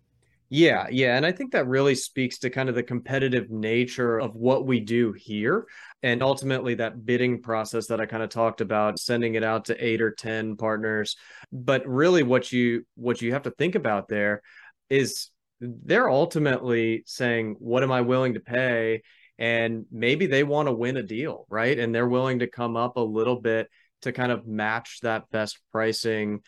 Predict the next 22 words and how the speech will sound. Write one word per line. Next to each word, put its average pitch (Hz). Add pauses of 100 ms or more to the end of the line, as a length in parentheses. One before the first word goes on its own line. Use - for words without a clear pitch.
(180)
or 110
what 113
makes 117
sense 123
or 110
what 104
the 110
advisor 98
wants, 107
right? 123
They're, 131
they're 131
in 147
it 143
to 120
win 117
the 104
business 104
ultimately. 101 (320)
So 135
that's 147
where 120